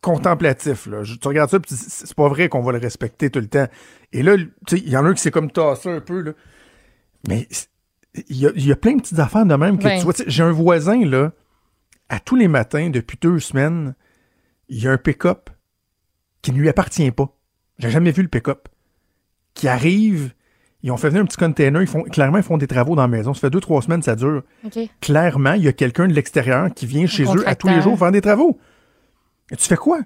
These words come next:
Speaker 1: Tu le dénonces-tu ? Tu vas-tu sonner chez eux ? Tu
Speaker 2: Ouais.
Speaker 1: dis-tu, « Ouais, mais c'est juste un cas de... c'est juste un cas parmi », tu sais, c-, comment tu te gouvernes ? Des fois, moi, je sais pas. Je sais pas.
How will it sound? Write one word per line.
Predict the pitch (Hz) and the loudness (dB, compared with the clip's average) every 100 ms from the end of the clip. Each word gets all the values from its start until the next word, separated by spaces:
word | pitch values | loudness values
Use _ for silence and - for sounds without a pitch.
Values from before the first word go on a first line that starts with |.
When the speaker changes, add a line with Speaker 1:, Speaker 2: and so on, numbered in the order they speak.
| _ _ _ | _ _ _
Speaker 1:
Tu | - | -8
le | 135 | 0
dénonces-tu ? | 151 175 170 - 294 | 2 4 2 -2 -6
Tu | - | -2
vas-tu | 143 - | -2 0
sonner | - 170 190 | 0 2 2
chez | - 165 147 | 2 0 0
eux ? | 262 | -2
Tu | - 156 | -2 -6
Speaker 2:
Ouais. | 170 | -6
Speaker 1:
dis-tu, « | 170 | -2
Ouais, | 175 185 | 0 2
mais | 156 | 0
c'est | 131 | -2
juste | 139 156 | -4 -2
un | 151 | -2
cas | - 165 | 0 -4
de... | - - - | -4 -16 -14
c'est | - | -4
juste | 143 170 - | -2 -2 0
un | 165 | 0
cas | - | 0
parmi », | - 131 151 175 | 0 0 0 -2
tu | 226 | -4
sais, | - | -6
c-, | - - - | -14 -18 -16
comment | - - 165 185 | -10 -4 0 0
tu | 240 214 | 0 -2
te | |
gouvernes ? | 156 151 196 190 | 0 2 2 0
Des | |
fois, | 139 | 0
moi, | 214 160 | 0 2
je | 143 | 0
sais | - | 0
pas. | 139 160 _ | -4 -4 _
Je | - | -6
sais | 123 170 | -2 0
pas. | 175 | -2